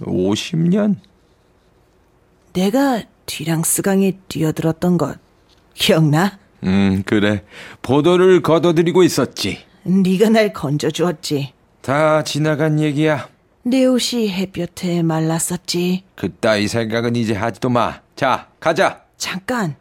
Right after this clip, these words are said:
Speaker 1: 춥다.
Speaker 2: 우린 서로 떨어져 있었던 편이 낫지 않았을까?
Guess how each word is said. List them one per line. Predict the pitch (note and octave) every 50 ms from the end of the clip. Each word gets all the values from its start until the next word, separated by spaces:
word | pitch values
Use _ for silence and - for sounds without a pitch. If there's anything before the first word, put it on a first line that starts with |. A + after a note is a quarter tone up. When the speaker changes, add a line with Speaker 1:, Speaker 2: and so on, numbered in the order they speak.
| _ _ _
Speaker 1:
춥다. | - - - G3+ B3 - - A#3+ A#3+ A3 F#3 - - - _ _ _ _ _ _ _ _ _ _ _ _ _ _ _ _ _ -
Speaker 2:
우린 | G3 F3+ G3 F#3+ F#3+ F#3 E3+
서로 | E3 - - G3+ G#3 G3+
떨어져 | F#3+ - D3+ F#3+ G#3 A3 G3 A3+ A3+
있었던 | A3 F#3+ - G3 F#3+ F#3+ - G#3 G3+
편이 | F#3+ G3 G3 G3+ G#3 G3+ G3+
낫지 | - C#3 C#3 - _ - - G3+
않았을까? | F3+ D#3 D#3+ - - - - - F3+ F3+ A3